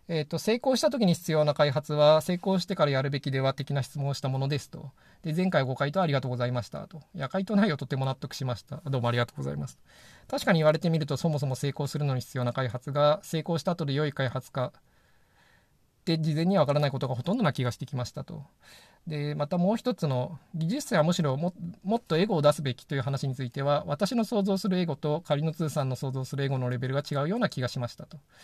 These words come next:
「なんというか、私はそんなのいいからリリースしようぜと言いたくなるような、かっこしょうもない、かっこ閉じ、ソフトウェア設計論みたいな話を想定して話していました」と。いや、これはけど、その、うん、その回答していた時にも思ったことなんですけれど、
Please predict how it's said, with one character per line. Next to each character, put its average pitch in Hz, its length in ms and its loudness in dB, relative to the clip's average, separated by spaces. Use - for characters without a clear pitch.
「な 185 100 2
ん 185 100 2
と 151 100 0
い 139 40 2
う 131 40 -2
か、 127 100 0
私 156 320 0
は 196 80 4
そ 202 120 0
ん 233 60 0
な 254 80 0
の 233 80 4
い 160 40 4
い - 20 -6
か 151 80 0
ら 131 80 0
リ 131 140 -2
リ 156 100 2
ー - 20 4
ス - 140 -4
し 233 140 0
よ 226 80 6
う 196 40 4
ぜ 143 140 -4
と - 180 -8
言 143 60 0
い 147 40 -2
た 151 100 2
く 147 80 -4
な 147 100 4
る 135 60 0
よ 127 100 -2
う - 20 -2
な、 123 140 -2
か - 140 -6
っ - 80 -18
こ 156 80 -4
し - 100 -2
ょ 208 60 2
う 240 40 0
も 233 120 2
な 208 100 4
い、 139 60 0
か 156 120 -8
っ - 80 -16
こ 151 80 -8
閉 139 140 -2
じ、 131 200 -4
ソ 156 140 -6
フ - 80 -10
ト 180 80 -2
ウ - 20 4
ェ 175 40 4
ア - 20 -2
設 175 200 -4
計 202 140 0
論 147 160 2
み 139 80 -2
た 139 120 0
い 139 40 0
な 139 80 0
話 143 320 -2
を 202 180 0
想 147 160 -10
定 135 220 -4
し - 80 -8
て 170 100 -6
話 143 240 -4
し - 40 -18
て - 80 -10
い 131 80 -6
ま 127 100 -4
し - 80 -14
た」 190 120 -20
と。 - 60 -20
い - 20 -20
や、 185 80 2
こ - 120 -2
れ 392 80 2
は 415 80 2
け 392 100 -2
ど、 151 340 4
そ - 180 -2
の、 139 420 0
う 185 80 2
ん、 131 480 2
そ 185 60 -6
の 160 120 -6
回 311 220 4
答 370 140 0
し - 60 -2
て 339 100 0
い 320 60 0
た 330 80 -2
時 285 160 0
に 208 60 8
も 147 100 4
思 151 140 2
っ - 40 -2
た - 100 0
こ 139 100 -2
と 139 100 0
な 131 80 2
ん 123 80 0
で 123 60 0
す - 100 -10
け 131 80 -4
れ 123 100 -2
ど、 123 480 -4